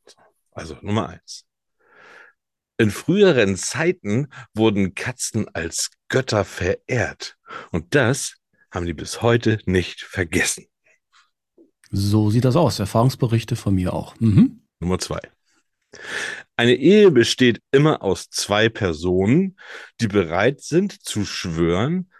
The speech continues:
Speaker 1: dass nur der andere schnarcht.
Speaker 2: Mhm, mhm,
Speaker 1: Mhm,
Speaker 2: mhm.
Speaker 1: mhm. Aber es ist doch, es ist doch nicht, es kommt noch nicht die Reaktion, die ich erwarte. Vielleicht kommt sie jetzt. Dorthin zurückzugehen,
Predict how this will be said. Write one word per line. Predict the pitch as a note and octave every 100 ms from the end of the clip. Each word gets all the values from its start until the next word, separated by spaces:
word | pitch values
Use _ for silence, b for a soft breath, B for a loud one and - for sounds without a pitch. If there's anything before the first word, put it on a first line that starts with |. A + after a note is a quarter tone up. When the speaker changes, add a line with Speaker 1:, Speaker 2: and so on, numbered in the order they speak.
| _
Speaker 1:
dass | - F#2+ -
nur | A#2+
der | C3 -
andere | G2+ E2+ D#2+ -
schnarcht. | - - D3+ E3 - - - _ _ _ _ _ _ _ _ _ _ _ _ _ _ _ _ _ _ _
Speaker 2:
Mhm, | - E2 -
mhm, | G2+ E3+ C4 _ -
Speaker 1:
Mhm, | D#2+ E2 G#2+ E2+ E2
Speaker 2:
mhm. | E2+ C#3+ - A2
Speaker 1:
mhm. | F3 _ _
Aber | A2 F3+
es | D#3
ist | F#3 F3
doch, | A#3 - F3+
es | C#3
ist | E3 F3+ A3+
doch |
nicht, | G#3 D#3
es | C3+
kommt | - F3+ D#3+
noch | F3+
nicht | E3 E3+
die | D#3+
Reaktion, | C3+ C#3+ C3+ - D3 D3 D3
die | B2+
ich | A#2+
erwarte. | - G#2+ C3+ D3 - B B
Vielleicht | - G#2+ B2+ D3 -
kommt | C3+ C3
sie | G#2
jetzt. | F2 - - B B B B B B B _ _ _ _ _ _ _ _
Dorthin | F#2+ D#3+ G#3+ - F#3 F3+
zurückzugehen, | - B2+ C#3+ C3+ - - C#2+ D#2+ C#2+ -